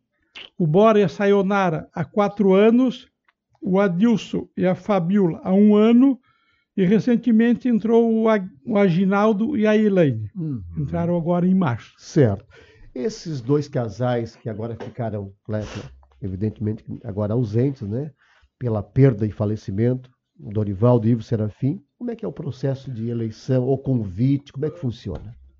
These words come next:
Speaker 1: É feito da segunda forma, Bicudo. Ah, algum membro do clube indica um casal e é passado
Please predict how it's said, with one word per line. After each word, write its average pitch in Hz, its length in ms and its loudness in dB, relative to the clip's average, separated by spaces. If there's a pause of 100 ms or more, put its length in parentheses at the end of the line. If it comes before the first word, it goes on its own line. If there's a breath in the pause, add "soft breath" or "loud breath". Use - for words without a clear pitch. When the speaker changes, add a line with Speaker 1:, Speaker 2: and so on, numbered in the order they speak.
(240)
Speaker 1:
É 220 100 2
feito 262 300 2
da 254 100 2
segunda 262 400 2
forma, 160 420 0
Bicudo. 139 600 -4 (500)
Ah, 175 840 -2 (360)
algum 208 320 6
membro 254 380 6
do 220 120 0
clube 214 680 0
indica 190 500 0
um 196 180 2
casal 202 680 0 (880)
e 214 1120 0
é 214 60 0
passado 202 720 -2